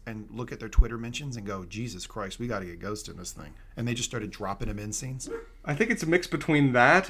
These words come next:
Speaker 2: and also fur is really hard. Let's not have anyone near him to interact with the damn fur.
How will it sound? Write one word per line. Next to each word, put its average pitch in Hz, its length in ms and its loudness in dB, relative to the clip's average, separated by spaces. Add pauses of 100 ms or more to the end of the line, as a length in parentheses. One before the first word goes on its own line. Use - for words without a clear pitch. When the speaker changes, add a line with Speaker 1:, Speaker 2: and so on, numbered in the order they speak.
(120)
Speaker 2:
and 131 80 0
also 135 720 4
fur 165 540 8
is 120 160 0
really 143 500 4
hard. 135 560 6
Let's 143 220 2
not 147 160 8
have 135 260 4
anyone 160 460 8
near 143 180 10
him 139 200 4
to 131 100 2
interact 127 360 6
with 131 120 0
the 120 80 -4
damn 113 240 2
fur. 110 400 -2